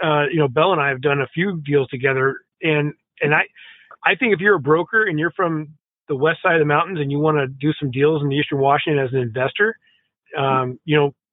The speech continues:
team up with somebody, co-broker with somebody over there, because it, it, it's worth, it's, it's worth, it's worth, you know, don't let, don't be, what is it, uh, penny wise, pound foolish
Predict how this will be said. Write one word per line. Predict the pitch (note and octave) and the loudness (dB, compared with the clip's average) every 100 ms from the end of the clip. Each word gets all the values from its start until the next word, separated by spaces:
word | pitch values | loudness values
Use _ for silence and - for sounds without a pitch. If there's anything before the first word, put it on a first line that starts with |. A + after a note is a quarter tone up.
| - | -2
team | G#3+ | 0
up | A#3+ | 2
with | F#3 - | 0 -4
somebody, | C3+ A#2 G2+ - | -6 -6 -10 0
co-broker | F#3+ F3 F#3 F#3+ E3+ | 2 4 2 2 0
with | C#3+ | 0
somebody | D#3 D3 C#3+ C#3 | 0 -2 -2 -2
over | C3+ C3 | -4 -4
there, | C3+ C3 C#3 - D#3+ | -2 -2 -4 -8 -10
because | C#3+ D3+ C#3+ C#3 C3 - _ _ _ - | -4 0 2 0 -4 -12 _ _ _ -6
it, | C#3 C3 | -4 -2
it, | D3+ C#3+ | -4 -2
it's | C#3+ - | -2 2
worth, | D#3+ F3 - | 2 2 -2
it's, | E3 - - | -8 -8 -6
it's | D#3 - | -6 -4
worth, | D3+ F#3 A#3 - _ _ _ _ _ | 2 2 2 -4 _ _ _ _ _
it's | F3+ - | -8 -6
worth, | E3+ A#3 - - - - | -2 -2 -2 -10 -16 -4
you | F3+ | 0
know, | E3 D3+ E3 | 0 -4 -4
don't | D3 B3 A#3+ | -2 0 0
let, | A3 G#3 - _ | 0 0 -8 _
don't | F#3+ A#3 - | -2 -2 -4
be, | A3+ G3 | -6 0
what | F3+ F3+ | 2 2
is | D3+ | 0
it, | D3 - | -2 -2
uh, | D3 C3+ B2 - - | -4 -4 -6 -12 -6
penny | F3 F#3 | -4 -2
wise, | E3+ E3+ E3+ E3 | 0 0 0 -2
pound | - D#3+ E3 - | -2 0 0 -2
foolish | D#3 E3+ | 0 0